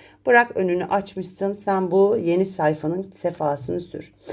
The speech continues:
Ailedeki bağlarla alakalı kendi geleceğinden ümitlisin her şekilde. Yapacağın her neyse sana gelecek, vaat edecek zaten. İçini rahat tut. Umudun, ümidin var. Evlilikte dengeyi kurmuşsun, önünü açmışsın, yolun temiz ve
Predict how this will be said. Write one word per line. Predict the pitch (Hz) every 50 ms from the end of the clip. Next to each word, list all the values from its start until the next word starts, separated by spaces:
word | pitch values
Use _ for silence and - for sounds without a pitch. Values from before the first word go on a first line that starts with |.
| - - - - - _
Ailedeki | - 208 226 240 240 254 254 247 254 240 - 262 214
bağlarla | 233 233 226 233 233 240 240 240 233 233
alakalı | 226 226 226 226 226 226 - 233 214 -
kendi | - 185 165 170 196 233 -
geleceğinden | 320 311 269 240 - 208 185 170 165 160 151
ümitlisin | - 151 156 151 156 - - - - 156
her | 151 156 151 156
şekilde. | 156 - 165 160 156 - - - - - - _ - - - - - - -
Yapacağın | 208 214 214 247 233 - 233 233 233
her | 220 208 220 220 220 220
neyse | 208 208 208 202
sana | 175 170 202 196 196
gelecek, | 175 185 180 180 175 185 185 -
vaat | - 175 175 170 165
edecek | 156 - 165 160 180 170 -
zaten. | - - - - - - -
İçini | - 165 - - 165 156 151
rahat | 160 151 151 160 202 -
tut. | - - - - - _ _ -
Umudun, | 180 185 185 180 180 170 160 196 190 170 - -
ümidin | 165 170 175 175 175 190 185 160 135 - - -
var. | 117 80 - - - _ _ - - - - - - _ _
Evlilikte | - 202 214 214 208 208 202 196 196 175 160 151
dengeyi | 190 202 208 202 190 208 220 220 214
kurmuşsun, | - 190 170 160 160 156 160 - - - - 226 233 247 254 - -
önünü | 180 175 170 160 156 -
açmışsın, | - 208 202 - - 226 233 226 - - - 233 240 254 262
yolun | 240 202 180 170 165 147 147 151
temiz | - - 233 226 214 208 214 247 240 - 180
ve | 175 190 220 226